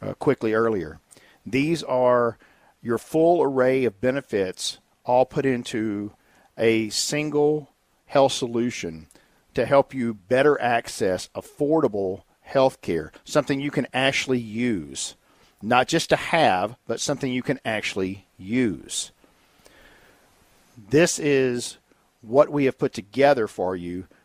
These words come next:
with Eagle Care, because we know the struggles that people are having out there and finding good, affordable health care. Uh, having health insurance does not give that to you.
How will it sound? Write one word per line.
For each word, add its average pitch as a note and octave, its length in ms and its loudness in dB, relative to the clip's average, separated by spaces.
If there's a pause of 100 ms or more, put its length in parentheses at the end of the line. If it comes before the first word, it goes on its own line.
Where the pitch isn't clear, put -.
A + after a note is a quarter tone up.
(100)
with G#2 180 -2
Eagle C#3 300 0
Care, F2+ 480 -2 (260)
because B2+ 300 2
we A#2+ 160 -2
know C3+ 520 2 (600)
the G#2+ 80 -4
struggles C3+ 540 2
that G#2+ 100 -10
people A#2+ 240 -6
are G2 80 -2
having C#3 420 2
out G2 260 -4
there G2 340 0 (200)
and A2+ 200 -2
finding A#2+ 460 0
good, A2+ 420 0 (160)
affordable F#2+ 760 -4 (380)
health A2+ 360 2
care. C#2+ 360 -6 (500)
Uh, - 80 -8
having B2+ 360 -2
health C3+ 220 2
insurance G#2 540 -8 (380)
does B2+ 280 4
not A#2 280 0
give A#2 220 -2
that E2 200 -6
to E2+ 140 -10
you. D2 220 -16